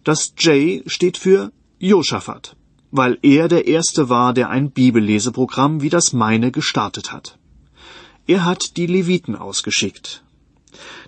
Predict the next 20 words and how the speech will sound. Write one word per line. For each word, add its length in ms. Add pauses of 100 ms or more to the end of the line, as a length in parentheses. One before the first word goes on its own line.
Da 220
sie 160
damals 500
nicht 220
über 180
moderne 520
Kommunikationsmittel 1300
verfügten, 720 (300)
mussten 440
sie 220
eben 320
persönlich 800
hinausgehen. 760 (800)
Josaphat 800
sandte 600
Hunderte, 640
ja 360
vielleicht 460
Tausende 540
aus. 420